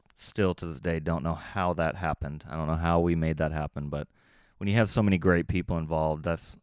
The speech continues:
it's gonna be fantastic. Uh, so I got,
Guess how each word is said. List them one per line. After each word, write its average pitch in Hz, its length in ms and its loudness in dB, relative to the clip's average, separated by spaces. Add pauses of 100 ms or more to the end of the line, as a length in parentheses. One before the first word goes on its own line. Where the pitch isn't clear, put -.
it's - 380 -8 (300)
gonna 85 140 -4
be 80 140 -2
fantastic. 82 760 -4 (1400)
Uh, 85 300 0
so 92 220 2
I 90 80 6
got, 92 220 4